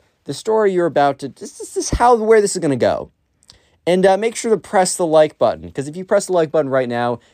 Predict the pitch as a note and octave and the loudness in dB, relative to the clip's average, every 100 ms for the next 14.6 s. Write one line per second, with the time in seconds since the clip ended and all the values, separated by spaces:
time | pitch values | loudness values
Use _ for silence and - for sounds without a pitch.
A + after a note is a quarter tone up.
0 | - C3+ D3 - B2+ C3+ - D3 B2+ A2+ | -6 -2 0 0 0 0 -4 -8 -6 -2
1 | B2 A#2+ A2+ A2 - C3+ B2+ C#3 B2+ B2+ | -2 0 -4 -8 -4 -2 -2 -4 -4 -4
2 | A#2+ - B2 A#2+ A2+ A2 - _ - - | -6 -8 -6 -6 -6 -10 -18 _ -20 -14
3 | E3 F3 G3 G3 C3+ G2+ G2 G2 _ _ | -8 0 0 0 -2 -2 -2 -6 _ _
4 | - C#3+ C#3+ - C3+ C3 B2+ A#2 - A2+ | -6 -2 -2 2 2 2 0 -2 -2 -6
5 | - E2 - - _ _ _ _ - C4 | -6 -10 -12 -20 _ _ _ _ -10 0
6 | C4 A#3+ A3+ G#3+ G3 - A3 A3 - E3+ | 2 4 6 4 0 0 2 2 -2 0
7 | G#3+ G#3+ G#3+ G3 F3+ E3+ E3 E3+ F#3 D#3+ | 4 6 6 4 2 2 -2 -2 -4 -4
8 | D3+ - A2 G2 F2 D#2 - - - - | -8 -12 -8 -8 -6 -10 -12 -18 -18 -20
9 | - F#3+ G3+ F#3+ F#3 E3 C#3 B2 G#2+ F#2 | -12 -6 -2 2 2 2 0 0 -2 -8
10 | C2+ - - _ _ _ B2 D3+ B2+ A2+ | -12 -16 -20 _ _ _ -4 0 0 0
11 | A2+ D3 F#3+ B2+ A#2 G2 D2+ D#2+ - _ | 2 2 2 -2 -4 -4 -6 -8 -14 _
12 | - A2+ C#3+ C#3+ C#3+ C#3 A#2 A#2+ A#2 A2+ | -10 -2 2 4 2 2 -2 0 2 0
13 | A#2 A2 A#2+ A2+ A#2+ A#2+ A2 F#2+ G2+ F#2+ | -4 -8 -10 -10 -8 -6 -6 -6 -6 -6
14 | F2+ - B2+ A#2+ - | -8 -8 -4 -4 -6